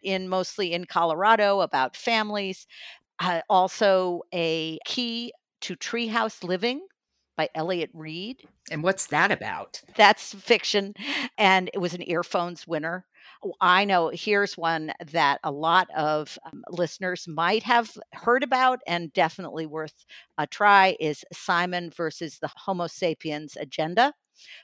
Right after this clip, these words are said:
Speaker 1: by Becky Albertalli.
Speaker 2: Oh, God, that book
Speaker 1: <sighs>
Speaker 2: is so good.
Speaker 1: Yes, and, you know, if,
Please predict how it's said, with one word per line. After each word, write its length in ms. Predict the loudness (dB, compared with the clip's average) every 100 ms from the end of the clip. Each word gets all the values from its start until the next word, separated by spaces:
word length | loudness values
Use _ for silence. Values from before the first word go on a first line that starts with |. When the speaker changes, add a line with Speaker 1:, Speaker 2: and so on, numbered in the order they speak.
| -2
Speaker 1:
by 180 | 2 2
Becky 540 | -2 -2 -2 -2 -12 -6
Albertalli. 800 | -6 -6 -10 0 2 2 0 -6 -12 -12 -2
Speaker 2:
Oh, 360 | 0 2 0
God, 420 | 0 -4 -2 -2
that 220 | -4 -6 -4
book 200 | -8 -6
Speaker 1:
<sighs> 40 |
Speaker 2:
is 260 | -6 -4 -6
so 600 | -8 -8 -4 -2 -2 -4
good. 540 | -6 -6 -6 -6 -8 -14 _ _ -20 _ -6 -6 -6 _ -6
Speaker 1:
Yes, 300 | 6 6 6 2
and, 220 | 2 0
you 120 | -6
know, 200 | 4 4 6
if, 340 | 2 2 -4